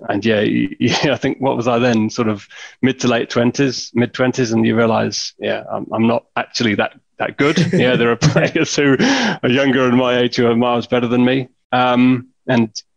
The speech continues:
Speaker 1: I think, yeah, I got home and complained again about referee on the, on the day and always <laughs> complaining about. And Sarah's like, "Well, just do it yourself. You know, why don't you give it a go yourself?" Um, and like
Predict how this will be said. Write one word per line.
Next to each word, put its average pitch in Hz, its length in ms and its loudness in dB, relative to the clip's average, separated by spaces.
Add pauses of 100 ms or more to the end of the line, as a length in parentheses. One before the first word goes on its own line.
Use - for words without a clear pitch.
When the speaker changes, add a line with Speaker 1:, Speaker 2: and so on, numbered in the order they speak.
(240)
Speaker 1:
I - 60 -6
think, 113 300 -6
yeah, 135 200 2
I 113 80 0
got 123 180 -2
home 117 240 0
and 107 300 -2
complained 113 440 -2
again 113 280 0
about 107 300 -4 (340)
referee 120 380 0
on 110 140 4
the, 113 160 2
on - 80 4
the 185 140 2
day 123 200 4
and 110 100 0
always 113 240 -2
<laughs> 120 60 -4
complaining 135 600 0
about. 143 320 -2 (600)
And 123 100 0
Sarah's 135 300 -4
like, 139 200 -6
"Well, 151 300 0 (160)
just - 260 -4
do 165 120 0
it 165 100 0
yourself. 196 560 -2 (120)
You 120 100 0
know, 165 200 0 (120)
why 143 200 0
don't 165 120 -2
you 147 100 -2
give 147 220 -4
it 147 40 -4
a 147 60 -4
go 143 140 -2
yourself?" 147 560 -4 (200)
Um, 113 520 -4 (100)
and 117 260 0
like 127 240 -2